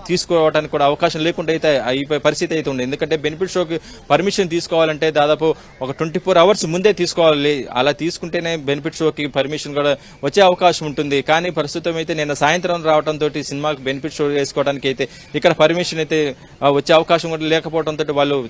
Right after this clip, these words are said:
చిత్ర యూనిట్ కూడా సంప్రదించినట్టుగానే తెలుస్తుంది. దీనివల్ల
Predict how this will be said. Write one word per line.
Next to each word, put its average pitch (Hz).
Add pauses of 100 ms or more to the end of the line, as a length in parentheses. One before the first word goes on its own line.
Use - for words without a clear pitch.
చిత్ర 156
యూనిట్ 156
కూడా 151
సంప్రదించినట్టుగానే 147
తెలుస్తుంది. 127
దీనివల్ల 175